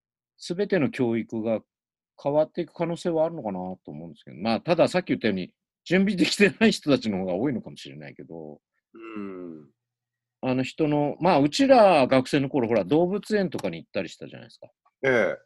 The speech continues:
Speaker 1: あれはみんなで、あの、なんて言うんだろう。ちょっと息抜きも兼ねて行ったっていうのはあるかもしれないけど、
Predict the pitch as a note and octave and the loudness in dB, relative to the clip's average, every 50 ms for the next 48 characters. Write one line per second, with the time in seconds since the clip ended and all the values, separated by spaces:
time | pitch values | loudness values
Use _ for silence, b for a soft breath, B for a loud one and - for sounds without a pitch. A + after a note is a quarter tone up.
0 | _ _ _ _ _ _ _ _ _ _ _ _ _ _ _ _ _ _ _ _ | _ _ _ _ _ _ _ _ _ _ _ _ _ _ _ _ _ _ _ _
1 | _ _ _ _ - D#3 D#3+ E3 F#3+ A3+ G#3+ G3 F#3+ G3 G3+ A#3 A3 D3+ B2 G#2 | _ _ _ _ -2 0 2 4 4 4 4 6 6 4 4 4 4 4 2 2
2 | E2+ - - _ - G2 G2 F#2+ F2+ F2 E2+ E2 D#2+ D#2 D#2 D#2 C#2 A#1+ A#1+ - | 0 -4 -10 _ -16 -12 -10 -10 -10 -10 -10 -12 -14 -14 -14 -16 -16 -18 -18 -20
3 | B1 _ _ _ _ _ _ _ _ _ _ _ _ _ _ _ _ _ _ _ | -20 _ _ _ _ _ _ _ _ _ _ _ _ _ _ _ _ _ _ _
4 | _ _ _ _ _ _ _ _ _ _ _ _ _ _ - A2+ A#2+ A#2 A2+ - | _ _ _ _ _ _ _ _ _ _ _ _ _ _ -10 -8 -8 -8 -8 -10
5 | G2 F2 D2+ C#2 C#2+ C2 B1+ - - _ _ _ _ _ _ _ _ _ _ _ | -12 -12 -12 -12 -14 -16 -16 -18 -20 _ _ _ _ _ _ _ _ _ _ _
6 | _ _ _ _ _ _ _ - - F3+ - _ - C#3+ A#2 A2 - - D#3+ D#3+ | _ _ _ _ _ _ _ -10 -10 -10 -10 _ -4 -2 -2 -2 -2 -2 -2 0
7 | E3 C#3 - E3+ E3 D#3+ C3+ - F#3+ F#3+ F#3 F3 - G#2 F#2+ - _ - A#2+ - | 0 0 0 0 0 0 -2 -2 0 0 0 0 -2 -4 -4 -4 _ -6 -6 -6
8 | - - G2+ F2+ E2 F#2 A2 A2+ A2 - G2 E2 D2 - E2 D2+ D2+ D2 C#2 C2 | -6 -8 -10 -10 -8 -8 -8 -10 -8 -10 -12 -12 -12 -14 -16 -16 -16 -18 -18 -18
9 | D2+ D2+ F2 E2 D2+ | -18 -16 -14 -14 -14